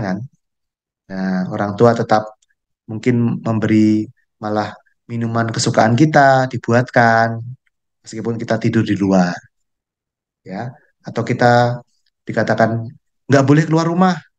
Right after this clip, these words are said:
Ya, tapi di rumah malah orang tua masak yang enak, ya kan, supaya kita nyaman. Nah, seperti itulah sikap Tuhan kepada Nabi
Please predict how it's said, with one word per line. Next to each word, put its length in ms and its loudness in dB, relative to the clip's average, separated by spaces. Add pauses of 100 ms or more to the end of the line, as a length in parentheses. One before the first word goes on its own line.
(140)
Ya, 400 -8
tapi 320 0
di 140 -2
rumah 340 2
malah 320 0
orang 240 -2
tua 240 0
masak 460 -6
yang 160 0
enak, 520 0
ya 60 -6
kan, 220 -10
supaya 320 -4
kita 320 -8 (340)
nyaman. 560 -16 (240)
Nah, 160 -12
seperti 380 -4
itulah 260 -2 (340)
sikap 380 -10
Tuhan 240 -2
kepada 320 -6
Nabi 240 -4